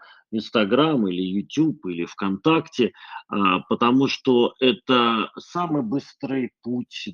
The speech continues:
для, э, э, того, чтобы твое слово, твоя мысль, твоя идея или твой контент достиг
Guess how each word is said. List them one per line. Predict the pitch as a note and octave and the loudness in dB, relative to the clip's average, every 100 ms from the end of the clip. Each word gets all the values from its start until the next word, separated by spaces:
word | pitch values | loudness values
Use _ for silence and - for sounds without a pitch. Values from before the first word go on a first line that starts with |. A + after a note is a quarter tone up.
| - | -2
для, | G#2 G#2 G2+ G2+ G2 G2 _ _ _ - | 2 4 6 4 2 -2 _ _ _ -8
э, | |
э, | G2 F#2+ E2+ - C#2 F#2 D2+ - - - | -4 -2 -2 -4 -2 -2 -2 -4 -10 -2
того, | A2+ A2 D3 | 2 6 6
чтобы | C#3+ C3 G2 G#2+ | 4 4 4 2
твое | A#2 B2 C3 D#3+ | 4 6 6 4
слово, | - B2 B2 C3 C3+ C3+ | 0 2 4 4 4 2
твоя | - A2 A2 A2+ | 0 -2 0 2
мысль, | A2 C#3+ D3+ - A2+ | 2 2 0 -2 -6
твоя | G2 G#2 G2+ G2+ G2 | -4 -2 0 2 0
идея | F2+ B2+ D#3 C3 | 0 4 4 4
или | F#2+ | 2
твой | F#2 G#2+ G#2 | -2 0 0
контент | - G2+ G2 C#3 D3+ D3+ _ _ - - _ | 0 -4 -2 0 0 -2 _ _ -20 -20 _
достиг | - A#2+ - - C#3+ D3+ | -2 -2 -2 -4 -4 -4